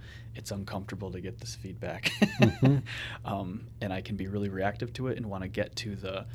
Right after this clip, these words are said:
Speaker 1: "No, I'm not wrong," or, "This is how I fix it," really quickly. Um, "I'm sorry, here's a,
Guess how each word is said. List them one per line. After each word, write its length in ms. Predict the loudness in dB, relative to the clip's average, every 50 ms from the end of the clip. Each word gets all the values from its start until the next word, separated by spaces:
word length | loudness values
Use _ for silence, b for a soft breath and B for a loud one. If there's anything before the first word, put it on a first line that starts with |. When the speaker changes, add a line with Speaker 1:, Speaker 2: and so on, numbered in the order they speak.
| B B B
Speaker 1:
"No, 140 | 0 0 0
I'm 80 | 2
not 200 | 0 0 -2 -2
wrong," 340 | -2 -2 -2 -2 -2 -4 -4
or, 240 | -4 -4 -2 -2 -2
"This 160 | -2 -4 -4
is 80 | -4 -4
how 120 | -4 -4
I 60 | -4 -4
fix 260 | -6 -6 -6 -6 -6
it," 60 | -6
really 160 | -6 -6 -6 -6
quickly. 460 | -4 -6 -6 -6 -6 -6 -6 -6 -8 B B B B B B B B -8
Um, 420 | -6 -6 -4 -4 -4 -6 -6 -8 -10 -10 -12 -14 -14 -12 -12 -12 -12 -10 -8 -6
"I'm 80 | -4
sorry, 380 | -2 0 0 0 0 0 -2 -2
here's 360 | -2 -2 -2 -2 -2 -2 -2 -4
a, 200 | -4 -4 -4